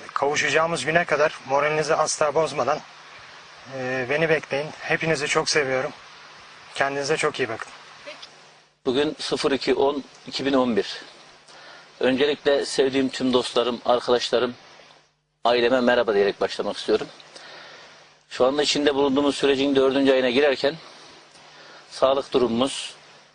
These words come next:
Speaker 2: genel durumumuz, psikolojik durumumuz ve moral durumumuz gayet iyi. Bu konuda ailemin, yanımdan çok sevdiğim eşim, çocuklarım, annem, babam ve bütün sevdiğim insanların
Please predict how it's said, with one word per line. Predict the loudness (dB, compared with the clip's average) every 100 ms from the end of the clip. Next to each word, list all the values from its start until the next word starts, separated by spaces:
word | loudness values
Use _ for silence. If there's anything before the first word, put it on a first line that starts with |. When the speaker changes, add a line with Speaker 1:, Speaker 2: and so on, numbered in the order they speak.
| _ _
Speaker 2:
genel | 2 2 2
durumumuz, | 2 2 2 0 -4 -14 -20 -14 -8
psikolojik | -4 0 2 2 0
durumumuz | 2 2 4
ve | 4
moral | 4 4 4
durumumuz | 2 2 2 4
gayet | 4 2 2
iyi. | 0 -2 -10 -20 -20 -20 -20 -20 -20 -20 -20 -6
Bu | 0
konuda | 2 4 4 4 2 -2 0
ailemin, | 2 4 4 2 0 -2 0
yanımdan | 2 2 2
çok | 0 -2
sevdiğim | 2 2 2 0
eşim, | 0 0 -2
çocuklarım, | 0 -2 2 2 0 -4 -12 -20 -20 -2
annem, | 0 2 2 2
babam | 4 4 2
ve | -6
bütün | -4 -2
sevdiğim | 0 0 0 0
insanların | 0 0 2 2 0